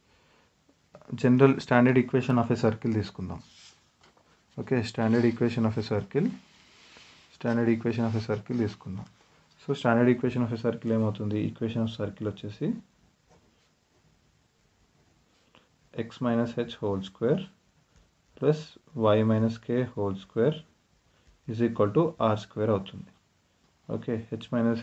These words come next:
h whole square plus y minus k whole square is equal to r square అవుతుంది. So, ఇదేమవుతుందంటే నాకు, మనకి x into h value వచ్చేసి minus three whole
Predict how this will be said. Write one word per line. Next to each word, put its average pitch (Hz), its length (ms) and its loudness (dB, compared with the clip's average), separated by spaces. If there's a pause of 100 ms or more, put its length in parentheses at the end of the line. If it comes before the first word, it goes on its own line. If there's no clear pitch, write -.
(140)
h - 160 -18
whole 104 240 -2
square 123 260 -2
plus 120 160 -2 (120)
y 104 120 2
minus 113 260 -6
k 120 200 -2
whole 104 240 2
square 110 240 -4
is 104 100 -4
equal 101 260 -8
to - 80 -4 (140)
r 104 160 0
square 104 260 -4
అవుతుంది. - 280 -12 (720)
So, - 80 2 (140)
ఇదేమవుతుందంటే 117 800 2
నాకు, 104 220 -6
మనకి 104 280 -4 (840)
x 113 40 -10 (200)
into 113 200 6 (320)
h 113 160 -12
value 113 220 6
వచ్చేసి 123 300 -4
minus 101 220 -2 (120)
three 117 180 0 (380)
whole 101 180 0